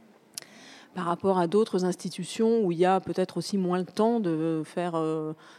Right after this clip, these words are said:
tout un travail d'accompagnement, d'implication, de visite avant, et cetera, et où les gens sont un petit peu, euh, euh, affectés comme ça à des salles, euh, sans savoir, euh, de quoi il s'agit, euh, voilà.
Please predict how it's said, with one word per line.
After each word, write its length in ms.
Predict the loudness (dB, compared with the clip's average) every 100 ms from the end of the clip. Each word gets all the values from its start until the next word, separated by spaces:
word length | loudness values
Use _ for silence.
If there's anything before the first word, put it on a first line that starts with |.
| -18
tout 160 | -8
un 60 | -8
travail 260 | -6 -8 -6
d'accompagnement, 760 | -6 -6 -6 -4 -4 -2 -2
d'implication, 880 | -4 -6 -8 -6 -6 -4 -2 -2 -2
de 100 | -2
visite 460 | -4 -6 -6 -6 -4
avant, 440 | -6 -4 -2 -2
et 60 | -6
cetera, 500 | -8 -8 -2 0 2
et 40 |
où 100 | 2
les 140 | 0 0
gens 180 | -2
sont 160 | -2 -6
un 80 | -8
petit 200 | -10 -14
peu, 280 | -4 0 2
euh, 240 | 2 0 -4 -10 -20 -20 -20 -20 -20 -20 -20 -20 -20 _ -6
euh, 580 | -4 -2 -4 -4 -4 -6
affectés 440 | -6 -4 2 2
comme 160 | 2 -2
ça 200 | 0 2
à 60 |
des 120 | 2 0
salles, 460 | 0 2 2 2
euh, 180 | 2 0
sans 180 | -2 -6
savoir, 460 | -6 -2 0 0 0
euh, 340 | -2 -4 -4
de 80 | -6
quoi 160 | -6
il 60 | -6
s'agit, 640 | -4 -4 -2 -2 -2 -2
euh, 220 | -2 -4 -2
voilà. 220 | -2